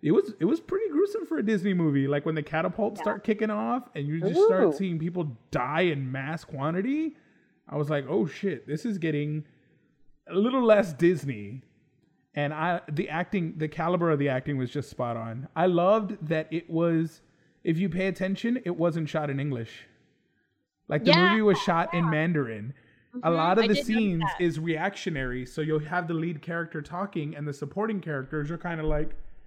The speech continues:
Speaker 1: acting along to the lines, but they're not showing a lot of the mouth of the person who's speaking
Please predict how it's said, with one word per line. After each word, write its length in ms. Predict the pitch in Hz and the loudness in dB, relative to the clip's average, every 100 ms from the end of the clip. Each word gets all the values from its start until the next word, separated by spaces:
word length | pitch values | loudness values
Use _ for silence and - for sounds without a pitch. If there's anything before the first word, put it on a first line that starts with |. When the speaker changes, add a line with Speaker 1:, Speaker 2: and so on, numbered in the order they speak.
| - - - | -16 -12 -2
Speaker 1:
acting 380 | 190 190 208 | -2 0 -2
along 320 | 180 180 180 180 | 0 0 2 2
to 80 | |
the 80 | 156 | 0
lines, 720 | 151 214 285 233 180 170 156 - _ _ _ _ | 2 4 6 4 2 0 -2 -10 _ _ _ _
but 160 | 185 196 | -4 0
they're 120 | 175 | -2
not 280 | 175 175 180 | 0 -2 -4
showing 340 | - 180 170 | -2 0 0
a 60 | 151 | 2
lot 200 | 147 156 | 2 2
of 60 | 143 | 0
the 60 | |
mouth 460 | 135 143 143 123 113 _ - - | -2 -2 -2 -4 -8 _ -6 0
of 180 | 135 | 2
the 100 | 143 | 2
person 360 | 147 156 143 160 | 2 2 2 0
who's 180 | 147 139 | -2 -2
speaking 600 | - 240 196 151 135 139 | -2 -2 0 0 0 -2